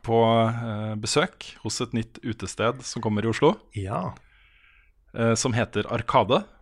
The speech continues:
Speaker 1: Og det er basic-, det er simpelthen en arkadehall. En utrolig stilig og tøff arkadehall med massevis, masse, da snakker vi massevis.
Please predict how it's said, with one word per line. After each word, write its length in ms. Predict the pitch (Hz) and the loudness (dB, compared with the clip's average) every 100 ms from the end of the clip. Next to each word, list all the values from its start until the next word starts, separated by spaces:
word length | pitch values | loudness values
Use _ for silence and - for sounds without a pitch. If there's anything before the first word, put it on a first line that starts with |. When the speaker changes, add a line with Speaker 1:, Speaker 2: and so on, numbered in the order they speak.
| _ _ _ | _ _ _
Speaker 1:
Og 100 | 120 | 4
det 80 | 127 | 4
er 280 | 107 107 117 | 6 2 2
basic-, 420 | 104 92 - 98 | 0 -2 -4 0
det 80 | 120 | 2
er 140 | 110 | 4
simpelthen 640 | 101 101 87 - 107 95 101 - - | 2 -2 -6 -6 -6 -4 -6 -8 -10
en 320 | 98 98 101 | -8 -6 -6
arkadehall. 560 | - 101 110 82 139 185 - _ _ _ - | -8 -2 0 0 0 -2 -6 _ _ _ -6
En 180 | 110 110 _ | -4 -4 _
utrolig 600 | 113 - - 113 90 101 | -8 -6 -6 -6 -4 -4
stilig 500 | - - 113 87 92 | -4 -4 -6 -6 -4
og 100 | 104 - | -4 -4
tøff 180 | 104 - | -8 -4
arkadehall 500 | 104 104 87 95 139 | -2 0 0 0 0
med 180 | 107 113 | 0 0
massevis, 760 | 127 147 160 - - 156 - 139 | -2 0 0 0 0 -2 -2 -4
masse, 320 | 160 175 - | -2 -2 -2
da 80 | 113 | -4
snakker 260 | - 120 | -2 -4
vi 80 | 123 | -2
massevis. 540 | 156 180 - 127 160 | 0 0 0 0 -2